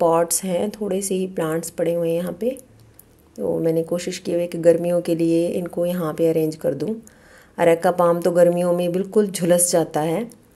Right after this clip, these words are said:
लास्ट ईयर का मेरा एक्सपीरियंस है, इसलिए मैंने इसको पहले ही यहाँ पे रख दिया था।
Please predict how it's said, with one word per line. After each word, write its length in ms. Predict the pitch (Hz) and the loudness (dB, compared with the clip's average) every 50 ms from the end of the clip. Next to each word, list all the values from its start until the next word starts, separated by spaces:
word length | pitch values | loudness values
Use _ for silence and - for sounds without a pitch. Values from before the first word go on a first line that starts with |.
| - _ _ - | -20 _ _ -2
लास्ट 380 | - - 165 170 180 - - 190 | 2 2 2 2 2 -2 -2 -2
ईयर 120 | 175 175 | -4 -4
का 140 | - - 175 | -2 -2 -2
मेरा 220 | 170 165 160 160 | 0 0 0 0
एक्सपीरियंस 540 | 170 165 - - 170 165 170 170 175 175 - | -2 -6 -8 -6 -4 -2 0 0 -2 -2 -2
है, 160 | 160 156 175 202 | -2 -2 -2 -2
इसलिए 240 | 196 - 190 175 175 | -4 -6 -6 -4 -2
मैंने 200 | 175 170 170 175 | 2 2 2 2
इसको 200 | 175 - - 165 | 2 0 -6 -4
पहले 300 | - 180 170 160 160 175 | -4 -2 0 0 0 0
ही 120 | 180 180 | 0 -2
यहाँ 120 | 170 156 | -4 -4
पे 120 | 151 - 151 | -4 -6 -6
रख 120 | 151 139 143 | -6 -6 -6
दिया 200 | 139 147 143 143 | -4 -4 -4 -4
था। 160 | 151 160 | -6 -10